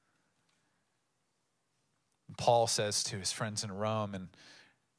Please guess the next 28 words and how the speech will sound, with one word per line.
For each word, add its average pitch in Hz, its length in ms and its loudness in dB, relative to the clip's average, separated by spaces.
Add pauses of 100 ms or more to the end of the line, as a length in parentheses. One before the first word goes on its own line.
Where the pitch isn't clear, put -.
(100)
in 104 80 -8
the 104 60 -6
book 104 180 0
of 101 80 -2
Romans 104 280 -2
three 107 140 -4
twenty-three, 107 340 0
this 107 140 2
is 101 60 -2
what 98 100 0
he 95 40 -2
says. 107 240 4
He 98 60 -4
says, 98 200 -2
"For 98 200 -2 (260)
everyone 127 680 4
has 117 220 0
sinned 110 360 0
and 95 100 -4
we 98 80 0
all 101 160 6
fall 101 300 2
short 95 600 -2 (760)
of 92 100 -10
God's 98 280 0
glorious," 95 600 -2
what? 85 240 -2 (580)
"Standard. 87 800 -2